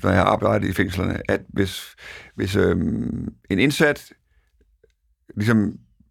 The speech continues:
havde sat en hånd op, afværgende hånd op, så betød det bare, at jeg ikke skulle fotografere dem. Og så, så var det, så var det, så var det bare... Altså, fordi selvfølgelig var der, selvfølgelig var der, øhm, indsatte, som ikke havde lyst til at,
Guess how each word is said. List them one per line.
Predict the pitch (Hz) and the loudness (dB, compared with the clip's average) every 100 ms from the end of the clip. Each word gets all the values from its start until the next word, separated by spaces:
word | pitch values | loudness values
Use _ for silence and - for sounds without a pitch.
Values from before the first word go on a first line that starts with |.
| _ _ - - | _ _ -12 0
havde | 98 85 78 | 2 2 0
sat | - - - 104 | -8 -8 0 0
en | 107 | 4
hånd | 107 127 | 4 6
op, | 107 113 117 - | 4 4 0 4
afværgende | 104 113 101 | 6 6 4
hånd | 104 90 | 4 4
op, | 101 - | 2 0
så | |
betød | 110 104 104 | -4 0 2
det | 92 | 6
bare, | 92 92 - | 4 4 0
at | 101 95 | 0 2
jeg | 62 | 2
ikke | 95 | 0
skulle | - 92 | -2 -2
fotografere | 90 90 87 | 0 0 0
dem. | 78 - - | -2 -10 -14
Og | - | -6
så, | 92 98 - | -4 -4 -2
så | 98 | 0
var | |
det, | 113 104 110 | 2 0 0
så | 117 | -2
var | 117 | 0
det, | 98 - | 0 -2
så | 101 | 0
var | 107 | 2
det | 98 92 | 2 2
bare... | 95 92 - - - - | 0 -2 -10 -20 -20 -12
Altså, | - 90 - - - - - - - _ - - - - - | -6 -6 -8 -20 -20 -20 -20 -20 -20 _ -20 -20 -20 -18 -6
fordi | 104 95 | -2 0
selvfølgelig | 95 98 139 | 2 4 6
var | 131 | 6
der, | 110 101 | 4 2
selvfølgelig | - 123 131 117 | 2 2 4 6
var | |
der, | 104 95 - - - - 98 98 98 95 | 4 2 -6 -20 -20 -4 2 4 6 4
øhm, | 87 87 90 90 - - - | 2 2 0 -4 -12 -14 -2
indsatte, | 101 95 107 92 | 0 2 2 2
som | 92 95 | 2 0
ikke | 95 101 | 2 4
havde | 95 95 | 4 2
lyst | 98 - | 0 -2
til | 104 | -4
at, | 87 - - | -2 -6 -8